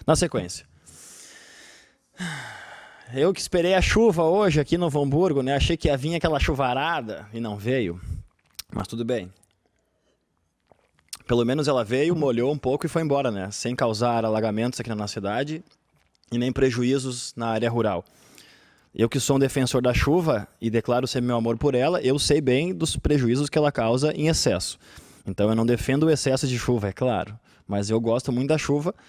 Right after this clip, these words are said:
e fico um pouco chateado quando as pessoas reclamam tanto da chuva perto de mim, né?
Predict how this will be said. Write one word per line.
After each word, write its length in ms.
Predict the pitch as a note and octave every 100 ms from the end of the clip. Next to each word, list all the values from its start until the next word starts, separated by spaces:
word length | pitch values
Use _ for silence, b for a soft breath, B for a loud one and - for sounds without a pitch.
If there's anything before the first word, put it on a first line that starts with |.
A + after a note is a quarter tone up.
| b
e 80 | D#3
fico 220 | - F3
um 20 |
pouco 180 | F3 F3+
chateado 400 | - F#3+ F3 F3
quando 140 | F3
as 80 | E3+
pessoas 380 | - D#3 D3+ C3+
reclamam 400 | C#3+ C#3 C#3 C3+
tanto 260 | - E3+ D#3+
da 140 | C#3
chuva 260 | - C#3 C#3+
perto 260 | C3 -
de 120 | A#2
mim, 200 | G#2+ G2 - b b b b b _
né? 220 | - F#2